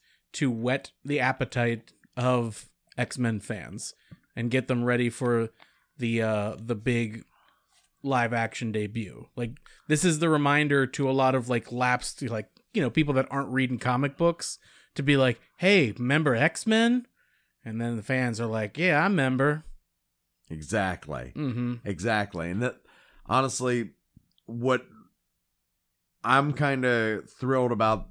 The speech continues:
Speaker 2: that whole concept and all the possibilities that they're planning and all the shit that they might do.
Speaker 1: Mm.
Speaker 2: I feel like for years I have said consistently the one area that D C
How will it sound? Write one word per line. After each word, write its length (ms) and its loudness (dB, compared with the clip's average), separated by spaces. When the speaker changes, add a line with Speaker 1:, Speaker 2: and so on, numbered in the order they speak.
Speaker 2:
that 220 2
whole 200 -2
concept 720 -4
and 120 -2
all 180 -2
the 120 -4
possibilities 1000 -2
that 160 -8
they're 160 -4
planning 560 -6
and 100 -4
all 120 -2
the 80 -8
shit 340 -8
that 140 -12
they 140 -4
might 400 -6
do. 440 -4
Speaker 1:
Mm. 280 -2
Speaker 2:
I 180 4
feel 440 0
like 560 0
for 340 -2
years 1300 4
I 160 4
have 240 0
said 640 2
consistently 1160 0
the 140 0
one 360 2
area 640 2
that 260 -8
D 200 -2
C 600 0